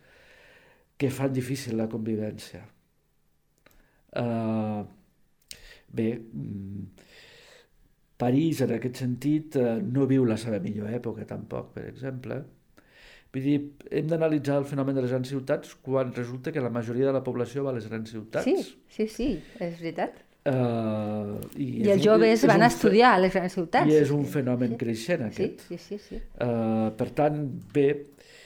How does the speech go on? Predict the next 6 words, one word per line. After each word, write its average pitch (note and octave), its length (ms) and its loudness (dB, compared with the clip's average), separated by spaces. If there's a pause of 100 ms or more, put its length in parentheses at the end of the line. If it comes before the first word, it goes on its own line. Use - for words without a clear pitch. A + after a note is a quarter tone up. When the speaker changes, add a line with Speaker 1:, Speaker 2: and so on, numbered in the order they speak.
(420)
Speaker 1:
eh, A2 540 -2 (1080)
hem E3 220 0
triat D3+ 320 2
un C#3+ 120 0
sistema C3 960 0
econòmic D3 840 -4